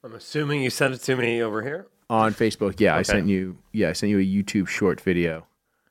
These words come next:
Speaker 2: uh, where it was a letter that Willow Smith wrote to Tupac.
Speaker 1: Uh, no, no, no, no, wrong one, wrong one. I clicked the wrong one. Sorry.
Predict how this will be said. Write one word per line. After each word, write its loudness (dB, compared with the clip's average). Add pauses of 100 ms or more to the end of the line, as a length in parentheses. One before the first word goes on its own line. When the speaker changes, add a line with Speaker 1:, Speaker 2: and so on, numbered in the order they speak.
(480)
Speaker 2:
uh, 2 (160)
where 2
it 2
was 0
a 4
letter 2
that -2
Willow 2
Smith 0
wrote 2
to -8
Tupac. -4 (440)
Speaker 1:
Uh, 2
no, 0
no, 0
no, -2
no, 0
wrong 2
one, -4
wrong -8
one. -18
I -18
clicked -16
the -20
wrong -20
one. -20
Sorry. -20